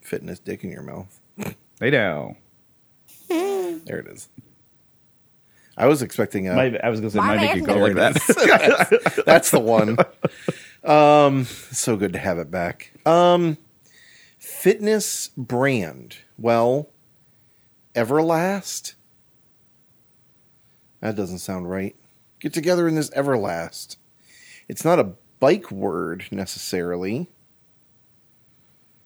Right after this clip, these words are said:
Speaker 1: Um, fitness brand. Um, why is my head swirling? Oh, I've got a,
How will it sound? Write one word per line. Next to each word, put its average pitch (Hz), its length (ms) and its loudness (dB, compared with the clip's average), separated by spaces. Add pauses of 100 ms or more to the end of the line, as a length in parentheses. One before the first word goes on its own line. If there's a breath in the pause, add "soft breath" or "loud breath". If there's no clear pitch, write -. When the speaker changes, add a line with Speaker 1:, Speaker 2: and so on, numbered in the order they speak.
(120)
Speaker 1:
Um, 110 680 0 (4000 loud breath)
fitness - 640 -4
brand. - 600 -20 (760 soft breath)
Um, 95 580 -12
why 104 260 -8
is 131 220 -6
my 90 460 -10 (1500)
head 110 440 -8
swirling? 95 540 -6
Oh, 101 260 0
I've 120 200 0
got 113 140 0
a, 87 180 -6